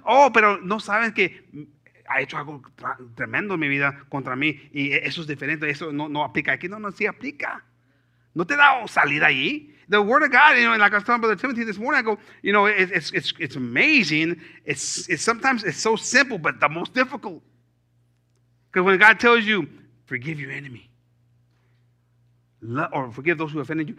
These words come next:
and "Love your enemy," like, mm, what? Not that many, not that complicated to interpret. There ain't no, there ain't no, uh, scholar, uh, of theology that needed to interpret that word. And it's hard, though.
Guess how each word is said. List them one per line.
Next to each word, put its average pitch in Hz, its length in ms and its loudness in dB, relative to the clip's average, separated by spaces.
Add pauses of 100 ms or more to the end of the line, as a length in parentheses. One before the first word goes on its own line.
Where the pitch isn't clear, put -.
(120)
and 123 220 -10
"Love 139 220 -8
your 135 100 -12
enemy," 143 360 -12 (200)
like, 110 140 -14 (220)
mm, 240 220 -16
what? 330 640 -2 (1300)
Not 285 200 4
that 294 160 6
many, 262 480 2
not 254 160 4
that 320 120 6
complicated 277 600 4
to 220 80 2
interpret. 254 480 2
There 254 160 4
ain't 277 140 4
no, 285 260 4 (160)
there 254 140 8
ain't 277 160 4
no, 269 260 4
uh, 190 160 4
scholar, 240 720 4
uh, 196 460 4
of 170 160 -2
theology 233 540 6
that 220 100 0
needed 269 500 0
to 208 80 0
interpret 226 460 -2
that 226 180 6
word. 392 380 6 (1400)
And 107 80 -18
it's 101 100 -16
hard, - 320 -12
though. 90 140 -20